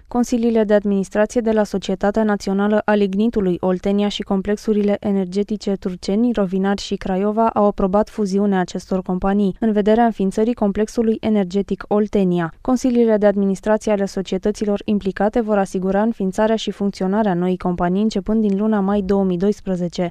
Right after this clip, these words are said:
informează Ministerul Economiei. Potrivit acestuia, consiliile de administrație au aprobat atât proiectul de fuziune, cât și celelalte documente prevăzute de lege aferente acestui proces.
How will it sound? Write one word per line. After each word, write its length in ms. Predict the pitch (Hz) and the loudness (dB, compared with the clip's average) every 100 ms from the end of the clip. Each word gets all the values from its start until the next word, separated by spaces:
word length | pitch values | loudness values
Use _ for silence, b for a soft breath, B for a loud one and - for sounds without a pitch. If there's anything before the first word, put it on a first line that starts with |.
| - | -4
informează 540 | 208 - 208 196 196 | -4 -2 0 0 0
Ministerul 600 | 190 190 185 196 185 175 | 0 0 -2 -2 -2 -2
Economiei. 680 | - 190 190 196 208 185 170 - | -4 -2 -2 0 0 0 -2 -2
Potrivit 380 | 247 233 233 214 | 0 0 0 2
acestuia, 520 | 208 214 214 254 262 | 2 0 -2 0 2
consiliile 600 | 220 196 208 214 226 214 | 0 -2 -2 0 0 0
de 100 | 196 | 0
administrație 680 | 190 185 185 180 202 214 240 | 0 0 -2 -2 -2 0 0
au 60 | 214 | 0
aprobat 400 | 196 180 208 214 | 0 0 0 0
atât 280 | 196 220 | -2 -4
proiectul 400 | - 202 214 220 | -2 -2 0 0
de 100 | 208 | 0
fuziune, 560 | 208 202 180 185 196 226 | -2 -2 0 0 2 0
cât 180 | 240 220 | -2 -8
și 160 | - 220 | -6 -4
celelalte 580 | 220 226 202 175 170 | 0 2 2 0 -2
documente 520 | 170 180 185 190 208 220 | -4 -4 0 0 0 0
prevăzute 560 | 208 185 185 208 226 | 0 0 -2 -2 -2
de 120 | 190 | -2
lege 360 | 185 190 196 220 | 0 0 0 -2
aferente 580 | - 214 208 202 208 208 | -2 -2 0 0 0 0
acestui 440 | 202 - 190 - 190 | -2 -2 -4 -4 -4
proces. 520 | 196 190 208 175 | -4 -2 -2 -4